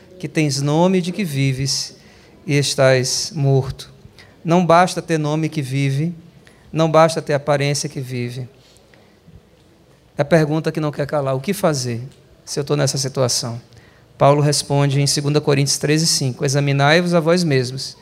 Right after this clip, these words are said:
se realmente estáis na fé. Provai-vos a vós mesmos, ou não reconheceis que Jesus Cristo está em vós, se é que já não fostes reprovados."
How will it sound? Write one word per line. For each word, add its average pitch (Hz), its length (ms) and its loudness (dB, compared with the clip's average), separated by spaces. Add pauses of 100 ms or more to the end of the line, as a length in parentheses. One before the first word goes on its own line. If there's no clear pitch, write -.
(360)
se - 200 0
realmente 151 480 4
estáis 135 300 0
na 139 100 2
fé. 123 340 -4 (640)
Provai-vos 185 800 6
a 185 60 0
vós 165 260 0
mesmos, 139 600 -4
ou 165 120 2
não 170 200 4
reconheceis 170 640 2
que - 80 -6
Jesus 147 380 0
Cristo 156 320 -2
está 151 200 -6
em 143 60 -2
vós, 143 540 -2 (440)
se - 240 0
é 143 160 6
que 147 140 -2
já 139 240 2
não 135 260 0
fostes 139 720 -4 (360)
reprovados." 123 960 -6